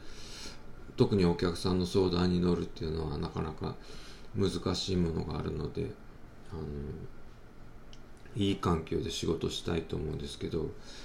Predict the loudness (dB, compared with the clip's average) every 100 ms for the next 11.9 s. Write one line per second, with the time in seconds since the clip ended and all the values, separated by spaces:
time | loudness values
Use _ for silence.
0 | -12 -14 -10 -6 2 4 4 4 4 4
1 | 4 4 4 2 2 2 2 4 6 6
2 | 2 2 4 4 2 -6 -14 -12 -12 -8
3 | -2 -2 -2 -2 -4 -2 2 4 4 4
4 | 2 0 -2 -4 -8 -14 -14 -8 0 2
5 | 2 2 0 -2 -4 -2 -2 -4 -10 -14
6 | -14 -14 -10 -6 -4 -4 -4 -6 -8 -10
7 | -12 -12 -12 -12 -14 -14 -8 0 2 2
8 | 0 0 2 0 0 2 4 4 2 2
9 | 0 0 -2 -2 -2 -2 -2 -2 -2 0
10 | -2 -4 -4 -6 -10 -14 -12 -14 -14 -10
11 | -2 2 2 0 -2 -4 -4 -6 -6